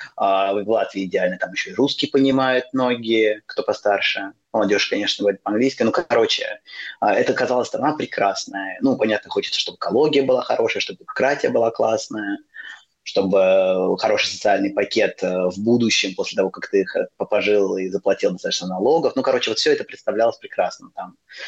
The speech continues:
Нам казалось, что это всё вовсе не так прекрасно, если ты иммигрант. Я вот не знаю, честно говоря, столько знакомых сейчас живёт в Латвии, и пытаюсь часто представить себе их жизнь,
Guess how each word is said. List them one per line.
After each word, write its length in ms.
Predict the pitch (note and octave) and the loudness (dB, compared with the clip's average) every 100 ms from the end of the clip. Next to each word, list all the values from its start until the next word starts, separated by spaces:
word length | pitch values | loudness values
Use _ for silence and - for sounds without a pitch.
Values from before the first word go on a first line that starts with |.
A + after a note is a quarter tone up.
| - - | -14 -4
Нам 80 | A#2+ | 0
казалось, 260 | A#2 A2 A2+ | 2 2 2
что 80 | G#2+ | -4
это 80 | - | -8
всё 200 | - A2 | 0 2
вовсе 300 | G#2 - G#2+ | 2 -2 -4
не 380 | G#2 B2 A2 G#2+ | -6 -6 -2 0
так 200 | G#2+ - | 0 -2
прекрасно, 400 | - A#2 A#2+ B2 | -2 0 0 0
если 220 | G#2 G#2 G2+ | 0 0 0
ты 140 | A2 | 0
иммигрант. 400 | G#2+ F#2+ F2+ F#2 _ _ _ _ _ _ _ - | 2 0 0 -4 _ _ _ _ _ _ _ 0
Я 60 | G#2+ | 2
вот 80 | A#2+ | 2
не 80 | |
знаю, 180 | A2 B2 | 2 2
честно 180 | G2+ - | 0 2
говоря, 160 | G#2 G2 | 2 2
столько 320 | - A#2 - | 0 -2 0
знакомых 380 | G#2 G2+ G#2+ G2 | -2 0 0 0
сейчас 160 | - F#2+ | -2 0
живёт 240 | F#2+ F#2 | 2 2
в 40 | G#2+ | 2
Латвии, 520 | B2 C#3+ - B2 G#2+ | 2 0 0 2 2
и 840 | - G#2 G#2 G2+ G2+ F2+ F2 G2+ | 0 -2 0 2 2 2 0 -2
пытаюсь 320 | - - G#2+ G2 | -4 0 2 2
часто 200 | G2+ - | -2 -4
представить 340 | G2 - - | -2 0 0
себе 220 | - G2+ | -2 0
их 120 | A2+ G#2+ | 2 4
жизнь, 380 | A#2 D#3 D#3+ | 4 4 2